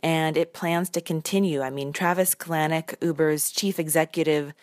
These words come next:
says that the company motto is, "Transportation is reliable as running water for everyone, everywhere," and they're just gonna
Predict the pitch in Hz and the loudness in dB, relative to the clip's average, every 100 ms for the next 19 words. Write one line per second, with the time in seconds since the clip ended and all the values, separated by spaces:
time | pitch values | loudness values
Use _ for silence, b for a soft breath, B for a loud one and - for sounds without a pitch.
0 | b b - - 185 180 175 - 202 196 | b b -2 4 4 4 -2 0 2 2
1 | 175 170 170 165 175 165 156 151 147 143 | 0 2 4 6 6 4 4 2 0 -2
2 | - - 185 180 - 185 180 180 196 170 | -4 -2 0 0 -2 -4 -2 0 0 0
3 | 156 160 156 170 185 190 170 143 160 165 | 0 2 2 2 0 0 0 -2 -2 -2
4 | 156 151 151 135 131 - 170 - 175 170 | 0 4 4 4 -2 -2 -2 2 2 4
5 | 180 170 160 160 156 b b - 196 190 | 0 0 -2 -2 -6 b b 2 4 4
6 | 165 139 131 127 131 B B B 165 160 | -2 -2 -6 -6 -8 B B B 0 2
7 | 156 156 156 - 170 165 175 - 196 | 2 0 -2 2 2 4 -2 0 0